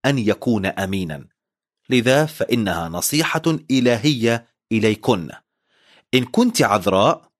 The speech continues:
كما يقول في العدد السادس والعشرين، هذا حسن. وكما ترون، فإنه يعود إلى التشجيع على العزوبة مرة أخرى، فهي أمر حسن. وكما ترون،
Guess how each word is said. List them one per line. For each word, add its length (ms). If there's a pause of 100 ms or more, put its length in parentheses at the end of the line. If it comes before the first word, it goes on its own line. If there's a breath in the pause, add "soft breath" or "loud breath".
(140)
كما 220
يقول 420
في 120
العدد 400
السادس 500
والعشرين، 640 (300)
هذا 500
حسن. 580 (760 loud breath)
وكما 340
ترون، 680
فإنه 600
يعود 400
إلى 320
التشجيع 720
على 140
العزوبة 600
مرة 340
أخرى، 500 (520)
فهي 380
أمر 440
حسن. 440 (840)
وكما 420
ترون، 580